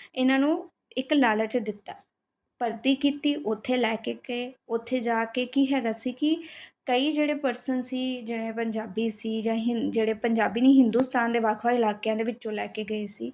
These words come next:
ਸੈਨਾ ਦੇ ਵਿੱਚੋਂ ਭਰਤੀ ਕਰਕੇ ਸੈਨਾ ਖੜੀ ਕੀਤੀ ਸੀ ਇਹਨਾਂ ਨੇ। ਤੇ ਕੀ ਹੈਗਾ ਸੀ, ਉੱਥੇ ਜਾ ਕੇ ਉਹ ਲੜੇ,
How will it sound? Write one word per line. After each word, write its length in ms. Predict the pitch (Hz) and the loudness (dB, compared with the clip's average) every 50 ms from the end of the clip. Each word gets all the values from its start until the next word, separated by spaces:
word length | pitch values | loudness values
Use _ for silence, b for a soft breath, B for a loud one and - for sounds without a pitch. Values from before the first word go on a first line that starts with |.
| B B B B B B | B B B B B B
ਸੈਨਾ 320 | - - 262 240 233 233 233 | -6 -2 -2 0 0 0 0
ਦੇ 100 | 240 254 | 0 -2
ਵਿੱਚੋਂ 260 | 254 254 - 240 214 | -2 -2 -4 -4 -4
ਭਰਤੀ 360 | - 226 214 220 - 220 220 | -2 -2 -4 -2 -2 -4 0
ਕਰਕੇ 260 | 226 220 214 220 233 | 0 0 0 0 0
ਸੈਨਾ 300 | 220 - 240 220 214 220 | -2 -2 -2 -2 -2 -2
ਖੜੀ 240 | 214 - 220 214 233 | -2 -2 -2 -2 -2
ਕੀਤੀ 320 | 226 - 214 - - 220 | -2 -4 -6 -6 -6 -8
ਸੀ 160 | 208 - 233 226 | -8 -6 -6 -6
ਇਹਨਾਂ 260 | 220 214 214 214 220 | -6 -6 -6 -6 -6
ਨੇ। 160 | 220 233 269 B B B B B B B B - | -8 -10 -10 B B B B B B B B -10
ਤੇ 100 | 302 294 | -8 -4
ਕੀ 160 | - 302 320 | -2 0 0
ਹੈਗਾ 160 | 311 302 277 | 2 2 0
ਸੀ, 300 | 269 - - 311 320 339 | 0 -2 -2 -4 -4 -4
ਉੱਥੇ 360 | 330 330 269 262 269 - 294 | -4 -2 -2 -2 0 0 0
ਜਾ 220 | 269 277 254 226 226 | 2 2 2 2 0
ਕੇ 320 | 226 - 247 254 254 269 | -2 -2 -2 0 0 0
ਉਹ 240 | - - 226 226 240 | -2 -2 -2 0 0
ਲੜੇ, 380 | 240 226 220 220 220 233 247 | 2 2 2 2 0 0 -2